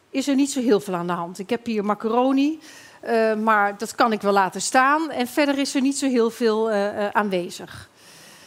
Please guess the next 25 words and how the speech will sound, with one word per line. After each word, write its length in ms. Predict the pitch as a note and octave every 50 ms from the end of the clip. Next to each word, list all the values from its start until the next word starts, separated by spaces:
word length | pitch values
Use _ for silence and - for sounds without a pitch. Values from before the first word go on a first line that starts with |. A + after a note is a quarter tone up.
| - - - - - - _ _ _ _ _
Eh, 240 | G4+ C#4+ C4 C4+
maar 240 | C4 C4+ C4+ C#4 B3+
op 100 | - F4
het 100 | F#4 E4+
moment 380 | D#4 D4 C4+ C#4+ F4 G#4 G#4 F#4
dat 120 | E4+ -
ik 120 | D4 - -
in 80 | C#4
een 80 | A#3+ A3+
situatie 600 | - A#3 G#3 - A3+ C4 F4 D#4+ - - D#4 C#4+
kom 340 | - - C#4+ D4+ F4+ F4+ D4
waar 200 | A3 G3 F#3+ F#3
veel 560 | - - - - - F4 F4+ F4+ F#4 F4+ D#4+
eten 360 | - C#4+ D4+ D#4+ D#4 D#4+ D#4
beschikbaar 520 | C4 C#4 - - D#4+ D4 B3+ A#3+ C4+ C4 C4
is, 380 | C4+ C#4+ C#4+ - - - - - _ - -
eh, 200 | - G#3 G#3 G#3
met 240 | G#3 G3+ G3 G3
lekker 280 | G3+ B3 E4+ F4 - D#4+
veel 200 | - - C#4+ C4+
vet 360 | - - - E4 D#4+ D#4+ -
en 180 | C#4+ C4 A3 A3
lekker 240 | C4 D4+ D4+ D#4 D4
veel 180 | - C#4+ C4
suiker, 760 | A#3 - - - E4 D4+ D4 D4 D4 - C#4+ C#4 D4 D4 -